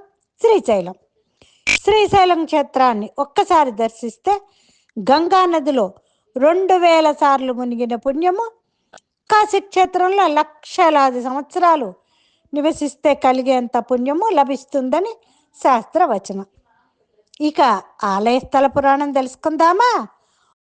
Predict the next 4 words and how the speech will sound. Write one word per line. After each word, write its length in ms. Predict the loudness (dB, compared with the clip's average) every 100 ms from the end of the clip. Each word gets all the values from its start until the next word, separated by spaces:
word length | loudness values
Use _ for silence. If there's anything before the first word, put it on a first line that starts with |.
| _ 0
పూర్వం 600 | 2 4 2 2 -4 -10 _ _ _ _ _ -2
అరుణాసురుడు 920 | 2 2 2 2 2 -2 0 0 -2 -2
అనే 240 | -2 0
రాక్షసుడు 840 | 2 0 -2 -6 -6 -6 -4 -6